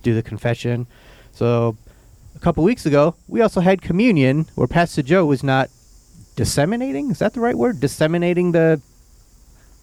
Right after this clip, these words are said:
uh, the bread and the wine. I can't think of another church I've been to where the pastor wasn't, you know, in charge of that. And so we have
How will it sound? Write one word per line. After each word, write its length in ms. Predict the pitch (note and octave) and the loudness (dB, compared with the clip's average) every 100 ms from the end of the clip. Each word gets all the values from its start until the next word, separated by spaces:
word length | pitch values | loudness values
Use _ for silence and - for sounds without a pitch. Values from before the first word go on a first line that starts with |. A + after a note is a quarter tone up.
| _ - | _ -6
uh, 400 | B2+ B2+ A#2 A2+ | -2 2 2 0
the 120 | G2+ | -2
bread 240 | G#2+ C#3 D3+ | 0 0 2
and 120 | D3 | 0
the 60 | |
wine. 380 | C#3+ D3 D#3 F3 - _ _ _ | 0 2 0 -2 -8 _ _ _
I 100 | - | -6
can't 280 | D#3+ F#3 D#3+ | -2 -2 0
think 160 | F3 D#3+ | -2 0
of 80 | C#3+ | 0
another 280 | D3 D3+ | 0 0
church 300 | C3+ - D#3 | 0 0 0
I've 140 | C#3+ A#2+ | 0 0
been 180 | E3 F3 | 0 0
to 200 | B2+ A#2+ | 0 0
where 100 | B2 | 0
the 100 | A2+ | 0
pastor 420 | - D#3+ - A2+ | 0 0 0 0
wasn't, 340 | A#2+ A2 A#2+ - _ _ _ _ _ _ | 0 0 -4 -8 _ _ _ _ _ _
you 80 | A2 | -4
know, 200 | A2+ A#2 - | -4 -4 -4
in 140 | A#2+ | -4
charge 240 | A2+ E3 - | -2 -4 -4
of 60 | E2+ | -6
that. 220 | - - - - - - | -6 -8 -16 -20 -20 -10
And 140 | - | -6
so 200 | - B2 | 0 2
we 200 | A#2+ C3 | 4 4
have 340 | C#3 C#3 C3 | 4 2 -2